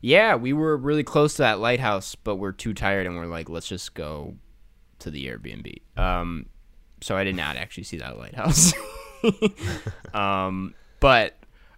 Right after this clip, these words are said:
I, I did see, uh, some pretty cool parts of Maine. We, we went to Acadia National Park for a day.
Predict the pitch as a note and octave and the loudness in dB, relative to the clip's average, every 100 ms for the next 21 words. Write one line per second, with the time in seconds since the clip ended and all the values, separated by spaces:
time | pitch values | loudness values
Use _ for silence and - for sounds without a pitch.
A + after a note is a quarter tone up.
0 | - A2+ A#2+ A#2+ - A#2+ B2 D#3+ C#3 - | 0 4 6 4 0 -2 2 2 2 -2
1 | C3 A#2 G#2+ G#2+ - - - _ - F#2+ | 0 0 -2 -4 -12 -20 -20 _ -4 0
2 | F#2 F2 E2+ D#2+ - _ - A2+ G2+ A#2 | 0 0 0 -4 -8 _ -12 -6 -2 0
3 | G2+ F#2 F2+ - - A#2 G#2 G2 E2+ - | 0 -2 -6 -12 -4 -2 0 0 -2 -6
4 | D#2+ D#2 D#2 - C3 D3+ C#3 C#3 C3 C3 | -6 -6 -8 -2 2 4 4 2 2 -2
5 | B2+ C3+ A#2+ - - C#3 C3 A#2+ A2+ A#2 | 0 0 -2 -4 0 2 4 4 2 2
6 | C3 G#2 - A2 A2 - G#2+ G2 F#2+ F#2+ | -2 -2 0 0 0 -2 -2 0 2 4
7 | F#2+ F#2+ | 2 -2